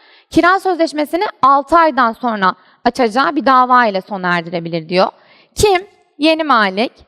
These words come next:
Burada yeni malik dediği için, e, direkt zaten kiralarını sonradan edinen kişi diyor. Ne yapacak? Bir ay içerisinde yazılı bildirim yapacak. Ne zaman açabilir? Altı ay sonra dava açabilir.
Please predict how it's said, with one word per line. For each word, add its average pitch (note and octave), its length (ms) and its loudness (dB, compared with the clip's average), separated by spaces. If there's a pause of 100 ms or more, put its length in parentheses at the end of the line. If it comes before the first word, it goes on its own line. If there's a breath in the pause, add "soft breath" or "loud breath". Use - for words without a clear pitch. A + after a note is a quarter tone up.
(480)
Burada D4+ 220 0
yeni C#4+ 240 -4
malik C#4+ 300 0
dediği C4+ 180 0
için, C4 340 -4 (480)
e, G#3+ 220 2
direkt B3 260 0
zaten A3+ 380 -2
kiralarını A#3 440 0
sonradan A3 400 -2
edinen G3+ 340 -2
kişi G3+ 280 -10
diyor. F#3 220 2 (560 soft breath)
Ne E4 120 -2
yapacak? D#4 440 -2 (120)
Bir E4+ 100 0
ay E4 100 2
içerisinde C#4 560 -2 (120)
yazılı C4 400 -2
bildirim G3 360 -4
yapacak. F#3+ 500 -2 (500 soft breath)
Ne E4 140 2
zaman D#4 260 0
açabilir? A#3+ 440 -4 (120)
Altı C#4 340 2
ay D#4+ 140 2
sonra G#3 400 -2
dava F3 320 2
açabilir. F3+ 600 -4